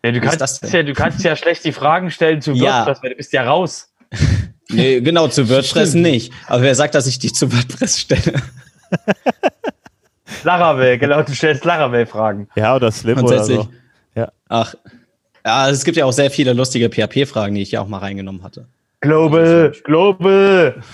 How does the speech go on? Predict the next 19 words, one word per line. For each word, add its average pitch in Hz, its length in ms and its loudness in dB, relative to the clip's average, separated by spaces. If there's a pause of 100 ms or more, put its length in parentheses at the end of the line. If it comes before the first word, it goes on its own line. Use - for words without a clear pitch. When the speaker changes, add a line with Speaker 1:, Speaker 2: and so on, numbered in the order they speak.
(400)
Speaker 4:
<laughs> - 1300 -16
Sag 139 140 2
mal, 151 120 2
Thorsten, 160 320 0
Speaker 2:
Ja, 151 60 2
Speaker 4:
hast 147 120 -4
du 151 60 0
nicht 165 120 0
Speaker 2:
vielleicht. 175 120 4
Speaker 4:
auch 196 60 0
mal 180 160 0
weit 175 200 0
geführt, 175 380 -2
als - 220 -4
du 196 500 2
bei 185 160 2
diesen 185 240 -6
Quiz, - 480 -4
äh, 180 460 2